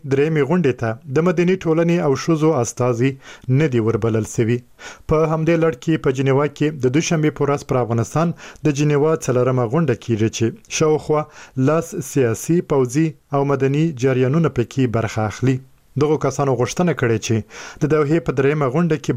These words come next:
باید د مدني ټولنې، د طالبانو حکومت د سیاسي مخالفانو او ښځو استازي حضور ولري. د بخښنې نړیوال سازمان د جنوبي آسیا څانګې تېره شپه پر خپله ایکس پاڼه لیکلي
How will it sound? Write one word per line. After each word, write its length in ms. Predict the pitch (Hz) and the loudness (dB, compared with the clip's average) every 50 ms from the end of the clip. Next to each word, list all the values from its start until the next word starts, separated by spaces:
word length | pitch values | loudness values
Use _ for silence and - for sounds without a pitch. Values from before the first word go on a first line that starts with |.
| 123 | 0
باید 260 | - 185 151 117 110 - _ - 123 | 0 0 0 0 -2 -4 _ -4 -2
د 80 | 139 131 | 0 2
مدني 280 | 127 123 120 123 127 127 123 - | 2 2 2 2 0 0 0 0
ټولنې، 380 | 117 110 113 156 175 170 160 156 - _ - - - - - | 0 2 2 2 2 2 0 -2 -4 _ -20 -20 -20 -6 -6
د 100 | 151 - | -4 -2
طالبانو 400 | 156 143 135 139 147 165 160 156 127 | 0 0 0 0 0 2 0 2 2
حکومت 420 | 147 151 - - 143 147 147 143 127 135 | 0 -2 0 0 0 0 0 0 2 2
د 120 | 131 123 - | 0 0 0
سیاسي 320 | - 123 117 110 - 135 131 | 0 0 0 0 0 -2 -2
مخالفانو 640 | 123 - - 117 107 113 107 - 156 185 175 160 165 - - - - - - - 156 156 | -2 0 -2 -2 -2 -2 -2 0 0 0 2 0 0 -2 -4 -18 -20 -20 -10 -4 0 0
او 40 | 160 156 - | 0 0 0
ښځو 280 | - 190 180 160 175 180 160 135 123 | 0 -2 0 2 0 0 0 -2 -4
استازي 480 | - - - 131 127 123 117 127 117 92 | -4 -2 -2 0 0 0 0 0 -2 0
حضور 340 | 107 113 104 110 123 120 123 - _ - 131 135 | 0 -2 0 2 0 0 0 -2 _ -4 -2 0
ولري. 340 | 127 113 110 110 131 135 131 - - _ _ _ - - - - - - - - 151 160 | 0 2 2 0 0 0 -2 -6 -16 _ _ _ -20 -20 -20 -20 -20 -20 -8 -4 0 0
د 20 | 170 170 | 2 2
بخښنې 340 | 175 170 - 196 190 196 185 185 | 0 -2 0 0 2 2 2 2
نړیوال 300 | 170 151 151 156 160 - - - | 2 2 2 2 2 0 -2 -2
سازمان 360 | 147 135 143 151 151 156 139 143 | -2 -2 0 -2 -2 0 0 0
د 120 | 135 123 123 | 0 0 0
جنوبي 280 | 131 131 127 127 139 151 131 | 0 0 2 2 2 2 2
آسیا 240 | 127 - - 139 135 131 - - | 0 0 0 0 -2 0 -2 -2
څانګې 300 | 151 160 160 135 117 107 - - | -2 -2 0 0 0 -2 0 0
تېره 200 | 151 160 165 160 - | 0 2 0 -2 -2
شپه 160 | - 151 147 - - 131 | -2 -2 -2 0 -2 -4
پر 100 | - - - | -4 -4 -2
خپله 180 | - 139 139 131 127 | -2 -2 0 0 0
ایکس 160 | 123 - - - - | -2 -2 -8 -4 -2
پاڼه 240 | 131 131 123 113 107 | 0 0 2 0 0
لیکلي 320 | 107 - - 175 170 175 | -2 -2 -2 0 0 0